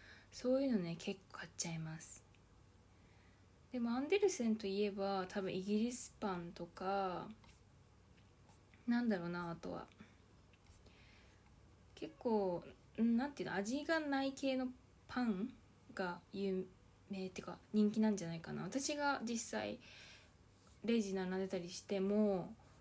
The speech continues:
もうさ、その、ガラス、プラスチックかな？わかんないけど、あの、ショーケースを開けて取る、トングで取るタイプじゃ、じゃなくてさ、もう袋に詰まってる山形食パン系のコーナーにも一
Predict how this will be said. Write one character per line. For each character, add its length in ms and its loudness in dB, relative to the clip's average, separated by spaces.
も 200 4
う 40 -2
さ、 360 -4
そ 160 -8
の、 300 -4
ガ 120 2
ラ 140 4
ス、 340 -2
プ 60 -2
ラ 80 0
ス 40 -4
チ 120 -6
ッ 40 -10
ク 100 -16
か 140 -6
な？ 220 -8
わ 80 -10
か 100 0
ん 60 2
な 60 -2
い 40 -8
け 80 -10
ど、 80 -4
あ 40 -4
の、 60 -4
シ 120 0
ョ 80 2
ー 60 0
ケ 180 4
ー 60 2
ス 180 2
を 200 -4
開 120 -8
け 120 -6
て 100 -6
取 200 -2
る、 200 -2
ト 140 2
ン 80 4
グ 80 2
で 100 0
取 200 0
る 60 -2
タ 160 -2
イ 60 -2
プ 200 -6
じ 140 4
ゃ、 140 2
じ 80 2
ゃ 40 6
な 140 4
く 120 -8
て 140 -8
さ、 240 0
も 200 0
う 40 -6
袋 400 -2
に 120 2
詰 220 2
ま 80 4
っ 80 -2
て 240 -4
る 420 0
山 360 0
形 260 -2
食 300 -4
パ 160 0
ン 220 2
系 280 0
の 300 2
コ 160 0
ー 60 2
ナ 160 -2
ー 20 -4
に 140 0
も 240 6
一 120 -4